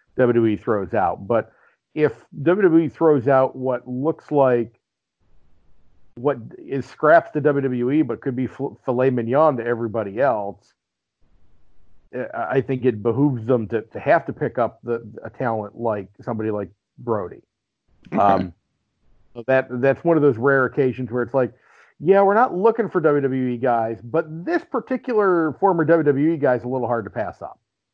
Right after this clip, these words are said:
Speaker 1: Um,
Speaker 2: I
Speaker 1: that's
Speaker 2: can see
Speaker 1: kinda
Speaker 2: that.
Speaker 1: what I feel about. Uh, I agree with you completely on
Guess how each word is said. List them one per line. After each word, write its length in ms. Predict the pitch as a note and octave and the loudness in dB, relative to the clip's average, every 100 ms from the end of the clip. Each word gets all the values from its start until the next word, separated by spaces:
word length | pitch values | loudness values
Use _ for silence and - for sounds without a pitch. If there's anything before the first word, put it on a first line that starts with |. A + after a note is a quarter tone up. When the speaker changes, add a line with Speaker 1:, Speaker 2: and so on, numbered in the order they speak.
| _ - | _ -8
Speaker 1:
Um, 300 | - A2+ G#2+ - | 0 0 0 -2
Speaker 2:
I 80 | |
Speaker 1:
that's 180 | C3 D3 | 2 4
Speaker 2:
can 20 | |
see 60 | A#2+ | 4
Speaker 1:
kinda 120 | D3+ | 2
Speaker 2:
that. 60 | C3+ | 2
Speaker 1:
what 140 | C3 | 0
I 80 | B2 | -2
feel 320 | - D3 B2+ - | -2 -4 -4 -8
about. 120 | A2+ _ _ _ _ _ _ - _ - | -18 _ _ _ _ _ _ -20 _ -4
Uh, 220 | A#2+ A#2 | -2 0
I 100 | C#3+ | 0
agree 280 | C#3+ C#3 G#3 | 0 0 0
with 100 | F#3 | 0
you 80 | F3+ | -4
completely 480 | D#3+ D#3 E3+ D#3+ D3+ | -2 0 0 2 4
on 600 | C#3+ C#3+ C#3 C#3 C3+ | 4 2 0 -4 -8